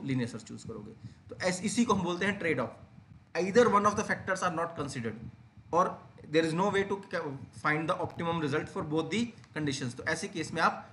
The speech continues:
ट्रेड ऑफ यूज़ करते हो, ट्रेड ऑफ करते हो कि ट्रेड ऑफ, either memory space की complexity को मैं consider नहीं कर रहा हूँ, either मैं time की complexity को calculate नहीं कर रहा हूँ, क्योंकि मेरे पास जो algorithms available है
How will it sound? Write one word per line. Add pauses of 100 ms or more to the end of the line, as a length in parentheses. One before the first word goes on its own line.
(140)
ट्रेड
ऑफ
यूज़
करते
हो, (340)
ट्रेड
ऑफ (120)
करते
हो (300)
कि (180)
ट्रेड
ऑफ,
either
memory
space
की
complexity
को
मैं
consider
नहीं
कर
रहा
हूँ, (300)
either
मैं
time
की
complexity
को
calculate
नहीं
कर
रहा
हूँ, (220)
क्योंकि
मेरे
पास
जो
algorithms
available
है